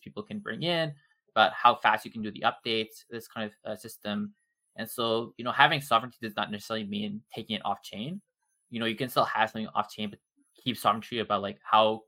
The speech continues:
things compose together. And so, I mean, for us, specifically at Paima, like, what we're super interested in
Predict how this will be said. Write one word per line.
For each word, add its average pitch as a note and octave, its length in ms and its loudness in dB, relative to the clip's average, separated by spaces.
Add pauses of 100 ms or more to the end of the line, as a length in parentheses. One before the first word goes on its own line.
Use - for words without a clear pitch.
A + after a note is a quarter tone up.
(120)
things A2 180 -8
compose G#2+ 420 -6
together. C#3 500 -6 (720)
And A#2 120 -12
so, A2 420 -2 (420)
I - 20 -8
mean, A#2 160 0
for A2 460 4
us, C3 240 6
specifically G#2 440 -4
at G2+ 160 -6
Paima, E3+ 360 6
like, G#2+ 160 0
what A2 80 -2
we're G#2+ 100 -2
super G#2+ 240 -8
interested G#2 480 -4
in G2 240 -4